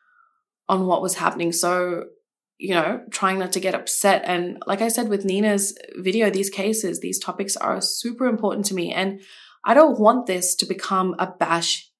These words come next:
India video. Majority of the people in this country don't think this way. These crimes are not a defining characteristic of the country. This country has beautiful tradition, cultures, people,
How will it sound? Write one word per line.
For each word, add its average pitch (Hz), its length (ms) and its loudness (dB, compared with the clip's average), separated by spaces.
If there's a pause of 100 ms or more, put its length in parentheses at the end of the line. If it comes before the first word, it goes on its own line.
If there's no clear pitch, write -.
(100)
India 170 560 0 (140)
video. 156 420 0 (180)
Majority 226 640 4
of - 140 0
the 214 80 -2
people 202 600 0
in 196 80 -2
this 185 160 -2
country 220 320 0
don't 202 280 0
think 214 180 -2
this 170 200 -2
way. - 320 -4 (320)
These 202 220 2
crimes 202 580 2
are 202 200 2
not 196 580 4
a 196 140 2
defining 185 520 -2
characteristic 175 800 -2 (100)
of 175 320 0 (840)
the - 80 -12
country. 160 560 -6 (300)
This 220 240 2
country 220 520 0
has 190 180 -4
beautiful 214 400 -2
tradition, 196 520 -2
cultures, 202 460 -4
people, 208 480 0